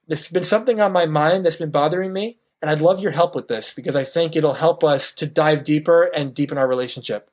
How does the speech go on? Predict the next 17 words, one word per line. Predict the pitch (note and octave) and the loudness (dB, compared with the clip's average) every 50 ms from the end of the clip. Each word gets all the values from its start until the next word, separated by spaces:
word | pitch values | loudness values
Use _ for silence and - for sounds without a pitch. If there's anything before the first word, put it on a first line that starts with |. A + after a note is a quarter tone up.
| - | -8
Are | C#3+ | 0
you | D#3 E3 | 0 0
open | E3 E3 G#3 G3+ | 0 0 -2 -2
to | G#3 | 0
that?" | A3 G#3+ F#3+ - _ _ _ _ _ _ _ _ _ _ _ _ _ _ _ _ _ _ _ _ _ _ _ _ _ _ _ _ _ _ _ _ _ _ _ _ _ _ _ _ _ | 0 0 0 -4 _ _ _ _ _ _ _ _ _ _ _ _ _ _ _ _ _ _ _ _ _ _ _ _ _ _ _ _ _ _ _ _ _ _ _ _ _ _ _ _ _
And | - F3 F3 E3 E3+ E3 D#3+ _ | 2 2 2 2 0 -8 -12 _
he | - - - G3 G3 F#3+ | -14 -8 -4 0 2 2
or | F3+ | 2
she's | - - F#3+ F#3+ F3+ D#3 D3+ | 2 0 -2 -2 -4 0 2
like, | E3+ D#3 D3+ C#3 C#3 - | 4 4 4 2 -2 -6
"Oh, | F#3+ G3 F#3 | -6 -2 0
absolutely." | F3+ F3+ F3 - - F3 G#3 G3+ D#3+ C3 A2+ - _ _ _ _ _ _ _ _ _ _ _ _ - | 0 0 -2 -2 -2 -2 -2 0 0 -4 -6 -8 _ _ _ _ _ _ _ _ _ _ _ _ -2
And | F3+ E3 | 2 2
it's | E3 D#3 D#3+ F#3 | 2 2 2 2
like, | F3+ E3 D#3 G#3 | 2 2 4 2
"Yeah, | A3+ G3+ E3+ | 2 2 2
so | D#3 - - F3 E3+ D#3+ D#3+ - | 0 0 2 4 4 4 0 -4